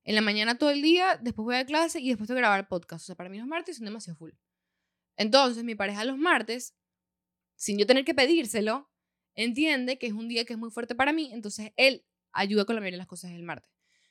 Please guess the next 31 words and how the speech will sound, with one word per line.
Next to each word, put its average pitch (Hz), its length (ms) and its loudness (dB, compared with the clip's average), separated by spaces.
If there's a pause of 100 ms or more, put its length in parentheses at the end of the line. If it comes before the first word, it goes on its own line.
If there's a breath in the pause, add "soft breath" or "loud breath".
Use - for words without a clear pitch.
(140)
Luego 240 200 10
el 349 80 6 (120)
miércoles 254 340 0
él 240 120 -8
tiene 277 340 -4 (260)
el 214 180 2
día 226 280 4
súper 240 400 -2
full 311 320 4
porque 214 460 -4
así 196 220 -6
pueden 262 220 0
ser 254 100 -6
cosas 247 160 -12
tan 226 100 -12
estúpidas 214 400 -6
como 190 300 -8 (360 soft breath)
él 226 140 4
los 240 80 4
miércoles 269 380 0
tiene 208 340 -4
gym, 262 460 2 (460)
clase 311 300 8
y - 40 2
juega 247 160 2
futbolito 233 340 -6
en 220 60 -2
la 208 60 -6
noche 165 340 -10 (200)
y 214 180 -2
trabajo. 180 480 0